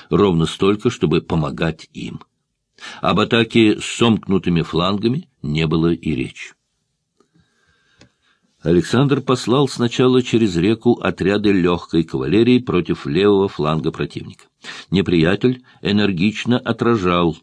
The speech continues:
атаки македонин, последние понесли большие потери и были отброшены. Тогда в бой вступил сам царь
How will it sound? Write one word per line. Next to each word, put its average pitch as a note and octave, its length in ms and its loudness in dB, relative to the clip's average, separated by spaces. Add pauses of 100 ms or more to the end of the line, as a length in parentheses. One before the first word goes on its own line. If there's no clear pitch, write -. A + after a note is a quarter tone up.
атаки E2+ 480 -4
македонин, E2+ 720 0 (240)
последние F2+ 560 -2
понесли F#2+ 420 -2
большие D#2+ 480 -2
потери D#2 420 -4
и - 40 0
были C#2+ 220 -2
отброшены. D2+ 600 -6 (420)
Тогда - 560 -4 (280)
в B1 240 -8
бой G#2+ 220 2
вступил F#2+ 540 -2
сам F2 360 -4
царь A#2 380 -2